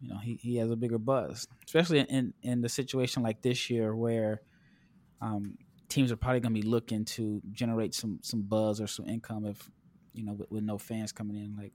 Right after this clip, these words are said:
and LaMelo's gonna sell jersey. But no, I, I think Killian is a better prospect in my opinion. Like, like I said, great passer. Uh, one of the things that I, I'd like him over LaMelo is that he's a better defender. He makes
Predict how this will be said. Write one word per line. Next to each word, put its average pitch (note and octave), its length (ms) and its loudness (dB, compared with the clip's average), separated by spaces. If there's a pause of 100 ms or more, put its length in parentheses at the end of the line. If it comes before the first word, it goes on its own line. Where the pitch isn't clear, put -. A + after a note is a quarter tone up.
and A2 340 -4 (600)
LaMelo's A2 400 0
gonna G2+ 120 -4
sell G#2 220 -2
jersey. G#2 460 -4 (100)
But C3+ 160 0
no, D#3+ 60 8
I, D3 240 8
I D#3+ 80 2
think E3 220 -2
Killian E3 420 4
is D3+ 320 4 (640)
a D3+ 60 0
better D#3 200 8
prospect C#3+ 500 4
in C#3 80 2
my C3+ 140 4
opinion. C#3+ 400 0
Like, B2 320 -2
like C3 80 -2
I B2 40 -2
said, B2 220 -2
great C#3 280 2
passer. C3+ 500 2 (540)
Uh, B2+ 160 4
one C3+ 200 6
of D3+ 60 6
the C#3 80 4
things C#3+ 460 4
that B2+ 560 6 (500)
I, B2+ 180 4 (140)
I'd B2+ 160 0
like C3+ 240 2
him C#3 160 4
over C3+ 240 4
LaMelo C#3 560 4
is B2 200 0
that B2 120 0
he's C3 140 0
a C3 40 2
better B2 220 2
defender. C#3 540 2 (500)
He C3 100 2
makes B2 380 4